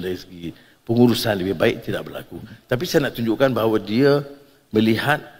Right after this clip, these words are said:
keadaan di mana peruntukan itu besar tetapi kesan itu tercorot. Itu saja teguran dia. Dan saya ambil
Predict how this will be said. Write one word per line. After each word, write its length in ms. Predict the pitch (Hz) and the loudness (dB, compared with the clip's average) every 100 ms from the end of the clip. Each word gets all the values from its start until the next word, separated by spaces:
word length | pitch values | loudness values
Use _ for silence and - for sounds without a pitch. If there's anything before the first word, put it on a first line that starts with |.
| - | -4
keadaan 560 | 104 95 - 107 143 180 - _ _ | -2 -2 -2 -2 -2 -6 -14 _ _
di 240 | _ 107 104 | _ 0 0
mana 560 | 104 107 120 139 147 - _ _ _ _ _ | 2 0 0 -2 -4 -12 _ _ _ _ _
peruntukan 560 | 120 123 - 101 - 135 | 0 0 0 -4 0 2
itu 160 | 120 - | 0 -2
besar 560 | 98 - - 139 180 202 - - _ _ | -2 0 2 2 2 -4 -12 -20 _ _
tetapi 320 | 101 120 - - | -4 -4 -4 -6
kesan 480 | 113 - 113 104 | -4 -2 -4 -4
itu 320 | 95 - 107 107 - _ _ _ _ _ _ _ _ | -8 -6 -6 -6 -12 _ _ _ _ _ _ _ _
tercorot. 400 | 98 - 98 - | -12 -8 -6 -6
Itu 240 | - 139 135 | -6 -4 -2
saja 160 | 90 - - - | -2 -6 -20 -12
teguran 400 | 104 107 92 90 | -4 -4 -4 -8
dia. 160 | - - _ _ _ - | -14 -20 _ _ _ -6
Dan 480 | 101 101 95 87 85 | -4 -2 -4 -6 -4
saya 320 | - 131 117 | 2 4 4
ambil 320 | 123 127 127 | 4 6 4